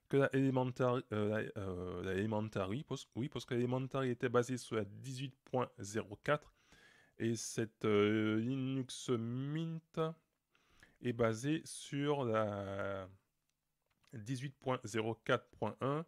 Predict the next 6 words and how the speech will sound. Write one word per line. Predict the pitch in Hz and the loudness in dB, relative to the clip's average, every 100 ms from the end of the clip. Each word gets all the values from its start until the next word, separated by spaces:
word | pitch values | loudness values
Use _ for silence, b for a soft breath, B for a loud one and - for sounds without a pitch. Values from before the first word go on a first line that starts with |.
| b b b b b - | b b b b b -4
euh, | 113 113 | 0 0
qui | - | 0
était | 131 123 | -2 -4
sortie | - - 113 _ - 165 165 - | -4 -8 -8 _ -8 -6 -4 -2
en | 120 117 113 110 107 107 107 | 0 2 0 -2 -2 -4 -6
juillet, | 107 107 117 135 127 143 165 | -8 -8 -6 -2 4 4 4